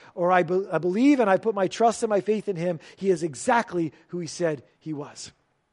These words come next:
We're gonna read a story about denial today. It's a story about Peter denying Jesus, and he did it three times. And it's a little bit hard to get your head around. As John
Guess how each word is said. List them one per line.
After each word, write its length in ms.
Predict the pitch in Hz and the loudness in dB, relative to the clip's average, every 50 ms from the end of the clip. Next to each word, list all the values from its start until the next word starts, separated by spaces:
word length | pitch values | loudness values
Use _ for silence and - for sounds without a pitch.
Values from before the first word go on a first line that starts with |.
| _ _ _ _ _ _ _ _ _ _ _ - - | _ _ _ _ _ _ _ _ _ _ _ -16 -4
We're 160 | 160 226 285 | -2 0 4
gonna 160 | 285 285 240 | 4 4 4
read 200 | 214 226 277 269 | 6 4 4 4
a 20 | 220 | 2
story 320 | - - - 220 202 196 | 0 0 2 4 4 6
about 200 | 190 202 196 196 | 6 6 4 4
denial 360 | - 196 202 196 202 196 175 | 2 0 2 2 4 4 2
today. 320 | 156 - 151 147 139 135 - _ - - - - | 0 -2 -4 -4 -6 -6 -10 _ -20 -20 -20 -20
It's 120 | - - - | -14 -10 -10
a 60 | 202 | -8
story 260 | - - 240 214 208 | -2 2 6 6 8
about 240 | 208 208 202 196 - | 8 8 8 6 6
Peter 480 | - - 277 277 226 185 165 180 190 - - _ _ _ | 2 0 0 2 2 2 0 0 -2 -6 -12 _ _ _
denying 340 | - 175 185 180 180 185 170 | -4 0 0 2 2 0 -2
Jesus, 480 | - 208 220 202 139 - - - - _ - - - _ | -4 -4 -4 -4 -6 -10 -16 -18 -20 _ -20 -20 -20 _
and 140 | - 170 190 | -8 -6 -6
he 60 | 196 | -6
did 180 | 180 147 185 180 | -2 0 0 0
it 160 | 196 190 - | 0 -2 -4
three 200 | - 156 170 170 | -6 -6 -6 -4
times. 480 | - - 175 156 135 - _ - - - _ _ _ _ _ _ _ _ _ _ _ _ _ _ _ _ _ _ _ _ _ _ - - - - - | -2 -2 -2 -2 -4 -10 _ -20 -20 -20 _ _ _ _ _ _ _ _ _ _ _ _ _ _ _ _ _ _ _ _ _ _ -20 -20 -20 -12 2
And 160 | - 240 247 269 | 6 8 8 8
it's 160 | 247 - - | 6 6 6
a 40 | 269 | 4
little 300 | 254 233 302 339 339 311 | 4 6 6 6 6 6
bit 160 | 302 302 285 | 6 4 4
hard 320 | 196 175 240 269 277 254 | 6 8 8 8 8 8
to 80 | 190 226 | 4 -2
get 240 | 190 247 240 - 233 | -4 -4 -6 -4 -6
your 80 | 220 | -4
head 180 | 175 185 233 254 | 0 2 2 4
around. 300 | 226 180 160 143 131 - _ _ _ _ _ _ _ _ - - - | 4 2 0 -4 -6 -10 _ _ _ _ _ _ _ _ -20 -18 2
As 220 | - 208 208 196 - | 4 4 4 4 2
John 480 | - - 233 247 269 285 285 285 247 | 4 6 8 8 8 8 6 4 2